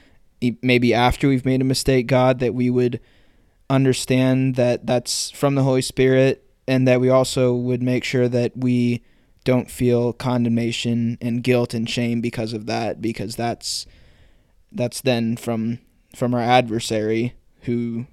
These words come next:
hopes to make us feel like we can't, can't come to you, God.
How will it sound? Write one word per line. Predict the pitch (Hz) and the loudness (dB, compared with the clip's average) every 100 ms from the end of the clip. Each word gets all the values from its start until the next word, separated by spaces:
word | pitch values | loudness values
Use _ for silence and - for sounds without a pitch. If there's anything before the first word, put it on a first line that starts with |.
| _ _ _ - | _ _ _ -8
hopes | 139 123 - | -2 -2 -4
to | - 120 117 117 113 _ _ _ - | -6 -4 -4 -6 -10 _ _ _ -12
make | 127 117 | -8 -6
us | 120 - | -6 -6
feel | 127 120 | -4 -2
like | 117 110 | -2 -4
we | 117 117 117 - _ _ _ _ _ _ _ - | -4 -4 -6 -10 _ _ _ _ _ _ _ -8
can't, | 135 120 113 - - - | -2 -2 -4 -10 -12 -4
can't | 143 127 - | -2 -2 -4
come | 123 117 | -4 -4
to | |
you, | 85 101 | -6 -4
God. | 101 101 120 | -4 -4 -6